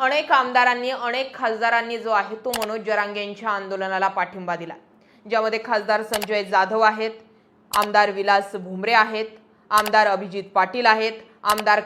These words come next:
कैलास पाटील आहेत, आमदार संग्राम जगताप आहेत, आमदार सुनील शेळके आहेत,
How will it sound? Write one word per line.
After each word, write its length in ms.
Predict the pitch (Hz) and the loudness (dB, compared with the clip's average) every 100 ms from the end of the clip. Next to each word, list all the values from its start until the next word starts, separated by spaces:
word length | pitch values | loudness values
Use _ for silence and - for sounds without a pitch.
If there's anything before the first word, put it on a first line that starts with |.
| - | 0
कैलास 400 | 202 220 262 - | 2 4 2 2
पाटील 320 | 233 233 233 | 0 0 2
आहेत, 280 | 220 214 220 - _ | 2 0 -8 -12 _
आमदार 360 | 208 202 208 208 | -2 2 4 2
संग्राम 460 | 202 220 208 240 262 | 0 -8 2 2 4
जगताप 400 | 247 247 240 226 | -2 0 0 2
आहेत, 260 | 220 220 220 - _ - | 0 0 -8 -12 _ -2
आमदार 440 | 214 214 214 214 220 - - | -2 2 4 4 2 -2 -10
सुनील 280 | 254 262 277 | -2 -2 -2
शेळके 360 | 277 247 247 | 0 0 2
आहेत, 320 | 233 226 226 | 2 2 -2